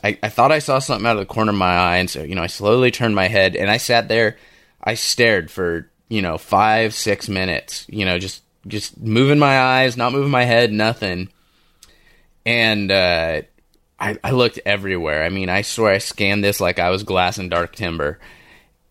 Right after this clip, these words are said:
Couldn't see a thing. And so, you know, and now I, "Ah, I guess there's nothing." I just kinda turned my head back, and I just see a flash of that white,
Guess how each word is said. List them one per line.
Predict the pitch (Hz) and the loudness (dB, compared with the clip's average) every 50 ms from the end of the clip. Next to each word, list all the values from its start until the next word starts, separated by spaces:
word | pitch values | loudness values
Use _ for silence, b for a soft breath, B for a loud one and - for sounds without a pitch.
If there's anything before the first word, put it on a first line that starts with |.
| _ _ _ - | _ _ _ -4
Couldn't | - 170 165 160 151 117 | -2 0 0 0 0 -2
see | - 139 135 | 0 0 0
a | 120 | 0
thing. | - - 110 95 85 80 80 95 107 - _ _ _ _ _ | 2 0 0 0 0 -2 -4 -8 -14 -18 _ _ _ _ _
And | - 117 110 | -4 -4 0
so, | - 120 113 110 107 - _ _ _ - | 4 4 4 4 4 0 _ _ _ -12
you | - 117 135 135 | -6 -2 0 0
know, | 131 | 2
and | 120 120 123 123 | 2 0 0 0
now | 117 113 110 | 0 0 0
I, | 107 104 104 117 | 2 2 2 2
"Ah, | 135 131 127 | 2 2 2
I | 120 113 | 2 2
guess | 110 107 - | 2 2 0
there's | 110 101 104 | -2 -2 0
nothing." | 107 104 104 101 | 0 0 0 0
I | 104 | -2
just | 107 117 - | -4 -6 -6
kinda | - 131 107 95 | -4 -2 -2 -2
turned | - - 123 117 113 104 | -2 -2 0 0 2 2
my | 101 98 | 2 2
head | 101 113 104 98 95 | 2 2 0 0 0
back, | 95 90 95 101 110 120 - - _ b b b b b b b b b b | 0 0 2 2 0 -2 -4 -10 _ b b b b b b b b b b
and | 127 120 | 0 0
I | 113 113 | 0 0
just | 107 101 - | -2 -6 -6
see | - 117 110 | -4 -4 -4
a | 92 | -4
flash | - - - - 120 120 113 110 113 117 117 - | -6 -8 -10 -4 0 2 2 2 2 0 -2 -4
of | 120 110 | -4 -2
that | 104 101 104 73 | -2 -2 -2 -2
white, | 92 104 107 113 127 143 139 - _ | -2 0 2 2 2 2 0 -2 _